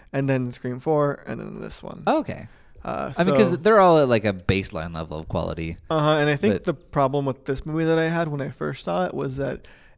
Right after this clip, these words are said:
Speaker 1: it was almost too much like the original. Um, that was my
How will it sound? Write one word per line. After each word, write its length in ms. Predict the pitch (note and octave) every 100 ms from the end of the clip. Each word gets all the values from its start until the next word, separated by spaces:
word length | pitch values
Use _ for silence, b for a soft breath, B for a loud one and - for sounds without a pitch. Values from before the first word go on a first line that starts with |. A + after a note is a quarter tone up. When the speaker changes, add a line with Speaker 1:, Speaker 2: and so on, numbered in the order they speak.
| -
Speaker 1:
it 60 | C3+
was 200 | C3+ B2+
almost 500 | B2 B2+ B2+ B2 -
too 240 | - -
much 320 | C3 B2 -
like 140 | C3 B2+
the 160 | C#3
original. 640 | C#3 - B2+ D3 D#3 F3+ - _ _ _ _ -
Um, 760 | B2+ B2+ - - - - D3 D3 - - _ _ - - - - - - -
that 100 | -
was 160 | -
my 140 | -